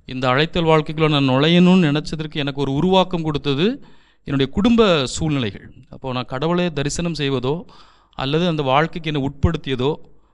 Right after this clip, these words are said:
மற்ற எல்லா கருவிகளை விட, இயற்கையை விட அல்லது ஆன்மீகம் சார்ந்த மற்ற காரியங்களை விட,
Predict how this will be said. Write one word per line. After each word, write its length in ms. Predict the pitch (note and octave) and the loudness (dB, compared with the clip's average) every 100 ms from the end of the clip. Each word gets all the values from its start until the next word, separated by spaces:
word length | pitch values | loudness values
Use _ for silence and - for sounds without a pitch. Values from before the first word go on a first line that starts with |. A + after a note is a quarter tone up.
| _ _ _ | _ _ _
மற்ற 260 | C3+ - E3 | -10 -4 -2
எல்லா 340 | D#3 E3+ G#3 | 0 4 4
கருவிகளை 480 | A3+ E3+ F3+ F3 D#3+ | 2 2 2 2 0
விட, 320 | C3+ A2+ G2 | 0 -2 -4
இயற்கையை 460 | G#2 C3 - C3+ A#2 | -4 -6 -4 -6 -6
விட 400 | A2+ A#2 A2+ A2+ - _ _ _ | -4 -4 -4 -8 -18 _ _ _
அல்லது 340 | - B2 C3 C3 | -12 -6 -4 0
ஆன்மீகம் 500 | B2 C#3+ D3+ D#3 D3 | 0 2 2 0 0
சார்ந்த 720 | C#3+ C3+ C3 C3 C3+ C#3 B2+ | -2 0 -2 -4 -2 -2 -2
மற்ற 240 | A#2+ - D3 | -6 -10 -8
காரியங்களை 520 | B2+ B2+ C3+ C3+ B2 | -4 0 0 0 -2
விட, 500 | C3+ C#3+ B2+ C#3 | -2 -2 -2 -6